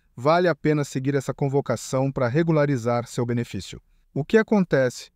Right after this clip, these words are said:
se o I N S S não conseguir fazer a comprovação de vida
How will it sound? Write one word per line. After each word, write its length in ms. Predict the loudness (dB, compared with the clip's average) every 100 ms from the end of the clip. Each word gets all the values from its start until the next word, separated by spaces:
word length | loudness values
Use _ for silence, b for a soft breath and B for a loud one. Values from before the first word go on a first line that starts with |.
| _
se 160 | -4
o 80 | 0
I 40 | 2
N 100 | 0
S 200 | 0 -2
S 220 | 0 0
não 140 | -2
conseguir 400 | 0 -2 0 -4
fazer 260 | -2 0 0
a 60 |
comprovação 600 | 0 -2 2 2 2 2
de 120 | -2 -2
vida 400 | -2 -2 -4